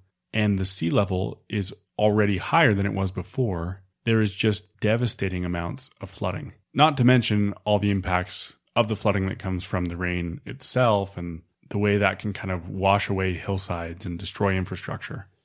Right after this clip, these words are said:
Climate change has also had a huge impact on the marine environment. So there are shrinking habitats for fish, and that's because phytoplankton and zooplankton is dying off.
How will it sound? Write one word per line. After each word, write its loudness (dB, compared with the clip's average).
Climate 2
change 4
has 0
also 4
had 0
a 0
huge 0
impact -2
on -2
the -6
marine 4
environment. -2
So 4
there 4
are 0
shrinking 0
habitats 0
for -6
fish, 2
and 4
that's 4
because 0
phytoplankton 0
and -2
zooplankton 0
is -4
dying 0
off. -10